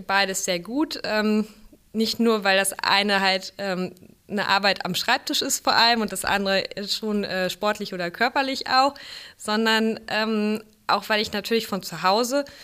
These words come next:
viel, ähm, Erfahrung mitnehmen oder auch, ähm, Probleme, die ich dann umsetzen kann, ähm, zum Beispiel bei der Entwicklung eines neuen Futters.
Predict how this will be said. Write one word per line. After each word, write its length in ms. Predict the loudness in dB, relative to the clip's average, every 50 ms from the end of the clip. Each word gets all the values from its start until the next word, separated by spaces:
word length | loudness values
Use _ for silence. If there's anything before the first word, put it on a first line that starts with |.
| -20 -20 -20 _ _ -14
viel, 480 | -12 -6 -2 -2 0 2 2 0 0 -2 -4
ähm, 420 | -6 -4 -4 -4 -4 -4 -6 -8
Erfahrung 880 | -10 -10 -12 -12 -12 -14 -12 -2 2 2 4 4 4 2 2 4 4 4
mitnehmen 420 | 2 2 0 0 0 2 2 2
oder 280 | 0 0 0 0 0 0
auch, 200 | -2 -4 -8 -10 -8
ähm, 280 | -8 -6 -6 -6 -8 -10
Probleme, 520 | -10 -10 -6 -4 0 0 2 2 2 0
die 160 | 0 -2 -6
ich 80 | -6 -4
dann 240 | -4 -4 -4 -6 -8 -14 _ _ _ _ _ _ -4
umsetzen 560 | 0 0 2 2 0 0 -2 0 -2 -2 -2
kann, 420 | 0 0 2 2 4 2 0 -2 -4
ähm, 480 | -6 -6 -4 -4 -2 -2 -2 -4 -6 -8 -12 -18 -20 -20 -20 -20 -20 _ _
zum 160 | -6 -4 -2
Beispiel 280 | -2 -2 -2 -4 -4 -2
bei 120 | 0 2
der 120 | 2 2
Entwicklung 340 | 0 0 -4 -6 -8 -6 -6
eines 240 | -6 -6 -6 -6 -6
neuen 300 | -2 0 0 0 0 -2
Futters. 520 | -2 -2 -2 -2 0 0 0 0 -2 -6